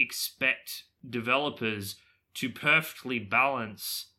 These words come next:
a roster of weapons. There's always gonna be a best strategy. If you're not choosing,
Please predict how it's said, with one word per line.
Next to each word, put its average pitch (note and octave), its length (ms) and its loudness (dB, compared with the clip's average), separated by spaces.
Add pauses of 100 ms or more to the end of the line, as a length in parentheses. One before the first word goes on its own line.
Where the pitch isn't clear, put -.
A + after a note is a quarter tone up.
(140)
a C3 100 2
roster C3 540 0
of A2 400 0
weapons. G#2+ 680 -2
There's C3 300 -4
always D#3+ 460 0
gonna C3+ 240 -2
be A#2+ 200 0
a A2 40 0
best A2 300 -2
strategy. A2 680 -6 (360)
If D#3+ 240 2
you're F3 180 6
not D3+ 260 -2
choosing, C3 880 -4